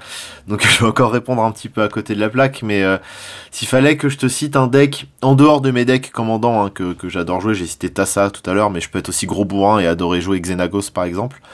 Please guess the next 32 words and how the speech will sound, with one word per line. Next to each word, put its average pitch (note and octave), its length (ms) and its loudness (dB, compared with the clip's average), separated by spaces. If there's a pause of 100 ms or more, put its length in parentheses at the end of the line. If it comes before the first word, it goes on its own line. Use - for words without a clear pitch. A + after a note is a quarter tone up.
(640)
Euh, F2 460 2
j'ai G2 160 2
monté G#2 260 0
Xenagos. F2+ 540 -8 (640)
Euh, G2 640 2
il G#2+ 60 -6
y A#2 60 2
a A#2+ 160 2
un B2 100 2
deck C#3 260 2
que - 140 -6
je - 80 -6
pourrais A2+ 200 2
te - 40 -8
citer, D#3 220 2
parce C#3+ 120 -4
qu'en B2+ 120 2
plus C#3+ 140 2
ça C#3 140 2
nous A#2 140 4
ramène A#2+ 240 4
à A#2 60 2
une A2 100 2
époque A2 320 0
justement G2+ 560 -4
où F2+ 100 -2
on F2+ 120 -8
pouvait F2+ 500 -2
encore F2+ 240 0
jouer G2+ 140 0
en G#2 80 2
boutique, G#2+ 520 -4